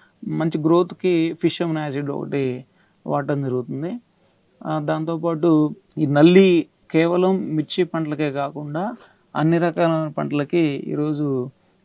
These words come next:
దాని ప్రభావం ఎక్కువగా ఉంది. దానికి మనం బయో కల్చర్స్‌లో, ఆ, బవేరియా, వర్టిసిలియం, ఈ రెండు ల్యాబ్,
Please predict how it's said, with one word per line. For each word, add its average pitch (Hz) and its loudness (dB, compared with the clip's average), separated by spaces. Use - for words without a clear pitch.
దాని 143 -2
ప్రభావం 147 2
ఎక్కువగా 139 2
ఉంది. 117 -6
దానికి 175 2
మనం 156 -2
బయో 151 2
కల్చర్స్‌లో, 156 -2
ఆ, 147 -4
బవేరియా, 160 2
వర్టిసిలియం, 143 -4
ఈ 156 4
రెండు 165 2
ల్యాబ్, 151 2